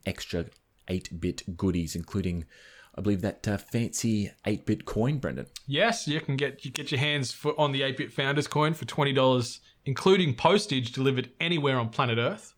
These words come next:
Speaker 2: Uh, it's a limited, limited run, so once they sell out, they're gone. We are not going to, uh, bring these back from the dead, so get a piece of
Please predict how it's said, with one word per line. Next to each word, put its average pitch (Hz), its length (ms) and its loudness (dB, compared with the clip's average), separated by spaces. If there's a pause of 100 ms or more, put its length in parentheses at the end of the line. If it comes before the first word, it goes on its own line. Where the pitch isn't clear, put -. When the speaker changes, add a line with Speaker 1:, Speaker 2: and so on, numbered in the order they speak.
(140)
Speaker 2:
Uh, 110 140 -6
it's 107 120 -8
a 135 60 -2
limited, 131 340 0 (160)
limited 147 320 0
run, 131 260 2
so 147 180 0
once 139 320 0 (480)
they 135 120 2
sell 123 280 2
out, 131 200 2
they're 131 140 0
gone. 123 420 -2
We 123 180 0
are 120 100 0
not 120 200 -4
going 120 280 0
to, 120 320 -2
uh, 113 160 2
bring 120 300 -4
these 117 180 -2
back 123 260 -2
from 127 140 -2
the 120 60 -2
dead, 127 300 0
so 120 340 0 (460)
get 156 260 -2
a 143 100 -2
piece - 380 -2
of 127 200 0